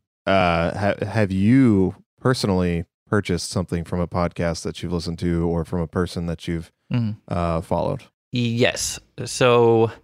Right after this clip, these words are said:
Speaker 2: pretty much any book that they mention on the Six Figure Home Studio podcast, I have purchased. And I
Speaker 1: All right.
Speaker 2: purchased <laughs> the host <laughs> on that podcast.
Speaker 1: <laughs>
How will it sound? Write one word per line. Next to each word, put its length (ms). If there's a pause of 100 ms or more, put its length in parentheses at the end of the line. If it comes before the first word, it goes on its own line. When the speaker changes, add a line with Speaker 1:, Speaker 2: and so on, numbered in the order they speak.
(340)
Speaker 2:
pretty 180
much 280
any 300
book 480
that 140
they 100
mention 420
on 100
the 80
Six 280
Figure 240
Home 180
Studio 380
podcast, 720 (420)
I 200
have 360
purchased. 560 (420)
And 380
I 40
Speaker 1:
All 60
right. 200
Speaker 2:
purchased 420
<laughs> 800 (500)
the 220
host 800 (360)
<laughs> 340
on 220
that 160
podcast. 920
Speaker 1:
<laughs> 40